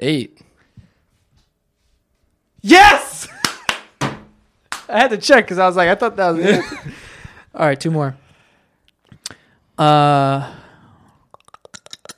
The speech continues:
Speaker 2: let's pick a
Speaker 1: Mine
Speaker 2: good
Speaker 1: keeps
Speaker 2: one here.
Speaker 1: telling me.
Speaker 2: Okay, two men play seven games of checkers. Each wins an equal number of games, and yet there are no ties. How is this possible?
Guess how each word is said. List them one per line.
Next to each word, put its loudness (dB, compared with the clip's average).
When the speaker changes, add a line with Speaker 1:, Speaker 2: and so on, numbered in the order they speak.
Speaker 2:
let's -20
pick -16
a -16
Speaker 1:
Mine -14
Speaker 2:
good -12
Speaker 1:
keeps -20
Speaker 2:
one -14
here. -10
Speaker 1:
telling -16
me. -20
Speaker 2:
Okay, -4
two 0
men 0
play -6
seven -2
games -4
of -12
checkers. -6
Each -2
wins -2
an -6
equal -2
number 0
of -6
games, -4
and -4
yet -4
there 0
are 0
no -2
ties. -6
How 0
is -4
this -8
possible? -6